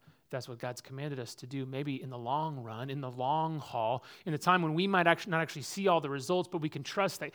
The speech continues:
if God said it, it will be so. In the long haul, that actually may be the best way to see the entire world come to know Christ, to see the masses come in. And in fact, we don't even have to, we don't even have to, uh,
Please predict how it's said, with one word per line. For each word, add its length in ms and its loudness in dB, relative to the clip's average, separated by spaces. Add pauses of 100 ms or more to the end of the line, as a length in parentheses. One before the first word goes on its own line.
(180)
if 120 -2
God 280 6
said 220 4
it, 140 0 (140)
it 160 2
will 120 6
be 160 -2
so. 360 6
In 100 0
the 80 0
long 340 6
haul, 380 6 (160)
that 280 10
actually 340 2
may 280 6
be 240 2
the 120 2
best 400 0
way 340 6 (180)
to 120 0
see 300 4
the 160 0
entire 520 8
world 380 4
come 220 2
to 100 -4
know 160 -2
Christ, 500 -4 (920)
to 100 0
see 140 4
the 80 6
masses 340 8
come 200 4
in. 200 -2 (1700)
And 120 10
in 100 8
fact, 200 12
we 60 6
don't 100 6
even 140 8
have 260 8
to, 220 4 (240)
we 80 6
don't 100 6
even 140 6
have 180 6
to, 240 4
uh, 260 10